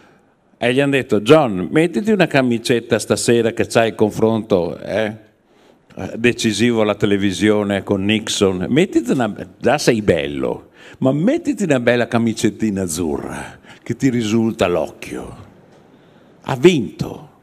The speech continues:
Ha vinto, perché dietro quell'idea c'era un'idea di freschezza, di gioventù, di, mi spiego, dall'altra, quell'altro immediatamente, anche se non era così più vecchio,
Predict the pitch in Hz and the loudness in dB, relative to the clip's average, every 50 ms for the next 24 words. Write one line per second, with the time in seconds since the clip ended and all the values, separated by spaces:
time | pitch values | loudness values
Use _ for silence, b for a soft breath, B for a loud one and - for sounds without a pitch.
0 | _ _ _ _ _ _ _ _ _ _ _ _ _ _ _ _ _ _ _ _ | _ _ _ _ _ _ _ _ _ _ _ _ _ _ _ _ _ _ _ _
1 | _ _ _ _ - 117 123 127 170 226 196 135 101 - - 90 - - - 143 | _ _ _ _ -8 -6 -2 0 0 0 0 -2 -4 -6 -8 -4 -4 -2 -2 -2
2 | 143 135 170 202 196 - 156 - - 151 147 151 147 143 131 127 135 135 123 143 | 0 0 0 0 0 0 -2 0 2 2 2 2 -2 -4 -4 -4 0 2 4 4
3 | 151 180 208 220 196 - - 151 147 147 139 135 123 120 151 160 147 135 123 - | 4 2 2 0 0 2 2 2 2 2 0 0 0 0 0 0 0 0 -2 0
4 | - 123 117 110 - - - 147 156 156 143 - - - - 98 85 85 101 104 | 0 0 0 0 -4 -2 0 2 2 2 0 -2 -4 -6 -4 -4 -2 -2 -2 0
5 | 101 113 127 123 123 120 117 117 110 - - 127 139 151 156 143 127 113 104 90 | 2 2 2 4 2 2 0 0 -4 0 2 2 4 4 2 2 0 0 -2 -2
6 | 82 78 B B B B B B B - 101 113 117 117 113 110 110 120 123 120 | -4 -6 B B B B B B B -8 -6 -4 -2 -2 -2 0 0 -2 -2 -2
7 | - 143 147 156 143 120 117 113 127 131 143 147 - 151 139 - - 170 165 170 | -2 0 2 2 2 0 0 0 2 2 2 2 0 -2 -2 2 4 4 4 4
8 | 185 202 214 226 220 - - 175 170 233 226 226 233 233 233 226 220 220 202 185 | 2 2 2 0 -2 -2 -2 -2 0 0 0 0 0 0 0 0 0 0 0 2
9 | 156 170 190 180 175 - 165 165 180 180 170 170 165 170 170 175 165 - 165 160 | 4 4 4 4 4 2 2 2 2 0 2 2 0 0 0 -2 -2 0 -2 0
10 | 165 170 180 170 165 170 160 151 139 151 147 - - 131 123 120 147 165 175 151 | 0 0 0 0 0 0 0 2 2 0 0 0 -2 -2 2 2 2 2 2 0
11 | - - - 120 104 92 | -4 -2 0 2 2 2